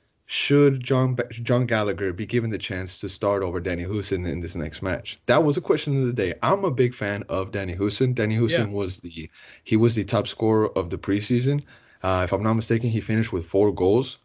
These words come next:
Speaker 1: Austin F C scored twelve goals in the preseason, so that's a third of the goals that were scored. Um, he was coming off of a long injury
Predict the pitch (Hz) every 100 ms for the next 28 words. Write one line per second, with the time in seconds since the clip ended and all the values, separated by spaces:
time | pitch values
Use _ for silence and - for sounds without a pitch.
0 | _ - 104 - 113 104 - 110 - 107
1 | 95 117 123 127 113 113 92 - 127 127
2 | 104 92 90 - 90 92 95 - - 87
3 | - 113 110 80 - _ _ _ 87 82
4 | 85 87 85 90 82 85 - - 104 101
5 | - 95 95 90 76 - - _ - 120
6 | 127 127 127 131 123 110 104 101 117 120
7 | 117 113 120 147 156